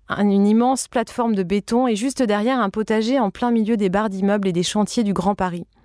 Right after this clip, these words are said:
Minuscule dans ce décor, Sarah est arrivée et m'a présenté son projet. Remettre du sens et honorer la terre en plein cœur de la ville. Bonjour Sarah.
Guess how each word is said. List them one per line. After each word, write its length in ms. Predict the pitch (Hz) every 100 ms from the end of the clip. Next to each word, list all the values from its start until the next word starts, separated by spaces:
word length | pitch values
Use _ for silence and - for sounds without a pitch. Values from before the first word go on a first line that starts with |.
| _ _ - - _ _
Minuscule 760 | 220 294 285 - - - 320 269
dans 140 | 214
ce 140 | 190 220
décor, 480 | 214 214 247 294 262
Sarah 400 | - 214 226 240
est 140 | -
arrivée 460 | 202 196 175 214 247
et 100 | 196
m'a 160 | 180
présenté 460 | 175 220 202 202 240
son 200 | - 196
projet. 420 | - - 165 170 - - - - - - -
Remettre 500 | 196 262 220 - 240
du 140 | 208
sens 460 | 202 - 254 294 -
et 80 | 202
honorer 340 | 233 254 240
la 140 | 202 180
terre 360 | 190 202 226 196
en 120 | 180
plein 240 | - 214
cœur 220 | 214 247
de 80 | 214
la 140 | 185 180
ville. 320 | 175 180 180 _ _ _
Bonjour 320 | - 190 202 -
Sarah. 420 | 233 190 190